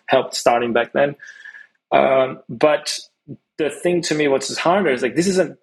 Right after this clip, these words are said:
this is a new category, right? If you're selling meat, you are part of a one point four trillion dollar industry. And if you're selling plant-based, you are a nascent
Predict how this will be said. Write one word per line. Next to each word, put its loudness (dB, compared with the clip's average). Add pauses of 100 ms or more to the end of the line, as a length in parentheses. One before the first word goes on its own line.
this 0
is 0
a 2
new 0
category, 0
right? 0
If -2
you're 2
selling 0
meat, 0 (180)
you 2
are 2
part 0
of -2
a 2
one 0
point -4
four 2
trillion 0
dollar 0
industry. -2
And 0
if -2
you're 2
selling 0
plant-based, 0
you 0
are 2
a -4
nascent -2